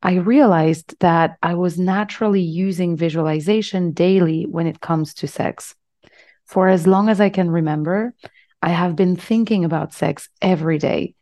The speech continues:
daydreaming about sex, thinking about sex when I'm bored, fantasizing and imagining the wildest scenarios. And I do it in a way where I elicit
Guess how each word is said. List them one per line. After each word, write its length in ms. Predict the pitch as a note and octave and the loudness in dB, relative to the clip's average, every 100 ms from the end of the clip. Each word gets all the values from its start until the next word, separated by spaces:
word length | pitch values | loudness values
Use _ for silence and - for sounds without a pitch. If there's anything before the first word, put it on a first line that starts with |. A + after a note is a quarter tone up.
| - D#3 | -10 0
daydreaming 880 | F#3 F#3+ F#3 - F3+ E3 D#3 D#3+ - | 4 4 2 0 0 2 0 -4 -6
about 320 | C#3+ D#3 - | -2 -2 -2
sex, 380 | - - - - - - - _ | -2 -4 -4 -14 -20 -20 -20 _
thinking 380 | - G#3 G3+ G3+ | 2 4 4 2
about 260 | F3+ F3+ F3 | 2 0 0
sex 280 | F3 E3 F#3 | -4 -2 0
when 100 | E3+ | 0
I'm 240 | F3 E3 | 2 0
bored, 480 | E3 D#3 D3+ - - - - - _ - | 0 -2 -2 -4 -8 -14 -20 -20 _ 0
fantasizing 1080 | G3 G3+ F#3+ E3 E3 D3 D3 C#3 D3 - - | 2 2 0 0 0 0 -2 -4 -4 -6 0
and 380 | F3 F3 E3 F#3 | 2 2 0 0
imagining 580 | F3 F#3 F3+ F#3 F#3 | 0 2 2 2 2
the 100 | E3+ | 0
wildest 640 | E3 D3+ D#3+ E3 E3 E3 - | 0 0 2 2 0 -4 -4
scenarios. 720 | D#3+ D3+ C#3+ C#3+ - - - - - - - _ - | -4 -2 -4 -6 -6 -6 -10 -20 -20 -20 -20 _ 0
And 380 | G3 G3 F#3+ - | 2 4 2 -2
I 160 | F3+ F3+ | -4 -2
do 280 | E3+ B3+ C#4+ | 0 2 4
it 240 | G#3 G3+ | 4 0
in 220 | - F#3 | -2 0
a 80 | F#3 | 0
way 340 | D#3+ G3 G#3+ G3+ | 2 2 4 2
where 480 | F3+ E3 E3 E3 - | 2 0 0 -2 -4
I 80 | E3+ | -2
elicit 760 | F3 F3 G3 G3 - D#3 - | 2 2 2 -2 -6 -6 -10